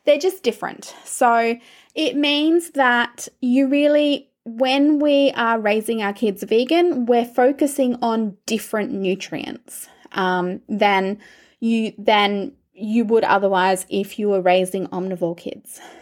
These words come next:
So the nutrients that you really need to focus on are energy, which I covered last week,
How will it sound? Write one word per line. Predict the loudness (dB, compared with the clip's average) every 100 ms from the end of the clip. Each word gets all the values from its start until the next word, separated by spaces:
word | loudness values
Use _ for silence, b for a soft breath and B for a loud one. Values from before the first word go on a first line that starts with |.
| B
So | -4 2 4 2 -2 -10 B B B B 0
the | 2
nutrients | 2 0 0 0 0
that | 0
you | 0 2
really | 2 2
need | 0 -2
to | -6
focus | -2 0 0 -2 -2
on | 0 0 0
are | 0 2 0 -2
energy, | 0 4 4 2 0
which | 0 -2
I | -4
covered | -4 -6 -2
last | -2 -2 -6 -6
week, | -2 -2 -4